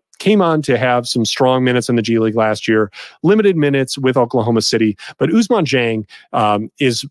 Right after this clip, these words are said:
really getting a lot of confidence and investment from the Thunder in, through this training camp and preseason period. And it looks like he's gonna be playing some backup center minutes this year, especially with Jalen Williams out to start the year. I think we could see Dieng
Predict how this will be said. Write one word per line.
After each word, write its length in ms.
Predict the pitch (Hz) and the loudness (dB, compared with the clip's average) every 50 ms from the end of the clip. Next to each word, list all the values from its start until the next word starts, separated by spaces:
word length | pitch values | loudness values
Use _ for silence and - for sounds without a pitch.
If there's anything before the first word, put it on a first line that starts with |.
| - 139 120 | -8 -6 -2
really 380 | 123 165 208 226 226 220 196 170 | 0 2 2 2 2 0 0 0
getting 440 | 139 127 139 147 143 135 135 135 - _ _ | -2 -2 0 2 2 0 0 -2 -6 _ _
a 100 | 135 127 | -4 -2
lot 240 | 113 123 127 139 147 | 0 0 0 0 0
of 80 | 131 - | -2 -2
confidence 480 | - 135 127 120 - 117 117 110 - | -2 -2 -2 0 0 -2 -2 -2 -2
and 80 | 113 107 | -2 -2
investment 440 | 104 101 107 107 - - 107 101 - | 0 0 0 -2 -2 -2 -4 -6 -4
from 160 | - 110 107 | -2 -2 -2
the 80 | 104 | -2
Thunder 500 | 95 - 110 104 98 101 101 98 101 104 - | -2 -2 -2 -2 0 0 0 -2 -2 -4 -4
in, 200 | - 120 113 110 110 | -4 -4 -4 -4 -2
through 200 | - 127 120 110 | -2 -2 0 0
this 140 | 110 104 | -2 -4
training 280 | - - 131 120 117 110 | -2 -2 -2 0 0 0
camp 200 | - 117 113 98 | -2 -2 -4 -4
and 100 | 107 98 | -6 -4
preseason 480 | - 120 113 107 - 113 107 110 107 - | -4 -2 -2 -2 -4 -4 -4 -4 -4 -2
period. 420 | - 127 123 120 120 120 117 107 - - - - - - | 0 0 2 2 2 0 0 -2 -6 -12 -20 -20 -14 -8
And 360 | - 127 123 123 120 120 120 - | -4 -2 0 0 0 -2 -2 -2
it 80 | 143 139 | 0 0
looks 200 | 156 208 - - | 0 0 0 -2
like 120 | 262 247 | -2 0
he's 120 | - 185 | -2 0
gonna 120 | - 175 156 | 0 0 0
be 80 | 139 | 0
playing 220 | 123 - 143 139 123 | 0 0 0 0 0
some 120 | - 117 | 0 -2
backup 340 | 107 113 107 - - 113 - | -2 -2 -4 -4 -6 -6 -4
center 300 | - - 131 117 110 104 | -4 -2 -2 0 0 0
minutes 400 | 101 95 92 95 - _ - - | -2 -2 -4 -6 -8 _ -10 -6
this 240 | - 110 98 - - | -6 -4 -4 -4 -6
year, 200 | - - - - - - - - - | -8 -10 -10 -16 -20 -20 -18 -10 -4
especially 420 | - 143 131 - 196 208 - - 190 | -2 -2 0 0 0 0 0 0 0
with 120 | 151 131 | 0 0
Jalen 260 | 139 131 127 123 117 | 0 0 0 0 0
Williams 360 | 113 117 113 110 104 101 98 - - | 2 2 2 2 0 -2 -4 -4 -2
out 220 | 147 160 160 165 - | -2 -2 -2 -2 -4
to 80 | 143 | -6
start 260 | - - 135 127 127 | -4 -2 -2 -2 0
the 80 | - 131 | 0 0
year. 300 | 123 120 120 120 110 101 - _ _ _ _ _ _ _ _ - - | 2 2 2 2 0 -2 -6 _ _ _ _ _ _ _ _ -14 -8
I 60 | - | -4
think 140 | 139 143 139 | -2 -2 -2
we 80 | 147 143 | -2 -2
could 140 | 135 127 - | -2 -4 -2
see 180 | - 131 117 | -2 -4 -4
Dieng 420 | 110 110 113 117 117 113 110 113 | -2 -2 0 0 0 0 -2 -2